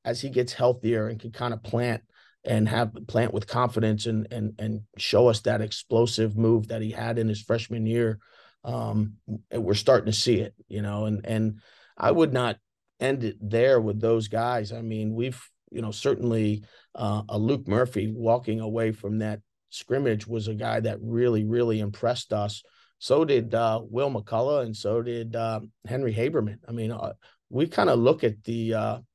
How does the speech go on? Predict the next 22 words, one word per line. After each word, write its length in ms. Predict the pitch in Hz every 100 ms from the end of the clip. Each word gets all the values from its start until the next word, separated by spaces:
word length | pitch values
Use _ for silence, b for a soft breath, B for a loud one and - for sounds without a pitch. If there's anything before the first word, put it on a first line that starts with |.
| _
the 80 | 120
group 360 | 107 131 151 117
of, 320 | 107 104 -
of 140 | 110 107
attackmen 600 | 107 - 120 - 117 110
that 120 | 101
are 80 | 107
down 340 | 104 113 139
there 220 | 117 107 104
and, 160 | 101 b b b -
and 200 | 107 110
realize 560 | 151 - 98 113 113 -
that, 200 | 113 101 _ _ _ _
you 80 | -
know, 80 | 107
we've 260 | 117 139 160
got 260 | 156 104
kids 260 | - 147 127
that 200 | 113 117
can 140 | 107 104
score, 520 | - 107 110 107 - _
um, 440 | 123 107 110 110